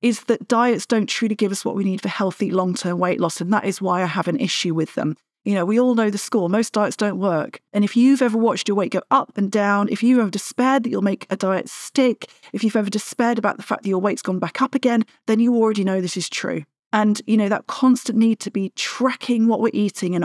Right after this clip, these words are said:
on diets is just not good for our health.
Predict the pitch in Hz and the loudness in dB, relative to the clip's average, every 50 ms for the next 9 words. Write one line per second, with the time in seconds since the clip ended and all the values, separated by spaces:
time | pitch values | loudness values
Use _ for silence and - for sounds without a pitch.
0 | - - 233 254 240 240 240 226 196 190 180 180 170 - - - _ _ 233 240 | 0 2 4 4 4 4 4 2 0 0 0 0 -2 -4 -6 -10 _ _ -2 -2
1 | 208 - - 311 285 - 262 262 226 - - 214 - - - 190 180 175 - - | -2 0 0 0 0 4 4 2 2 2 0 -2 -2 -2 -2 -2 0 0 -2 -2
2 | - 190 226 269 349 - - - - - | 0 0 2 2 0 -2 -6 -14 -20 -20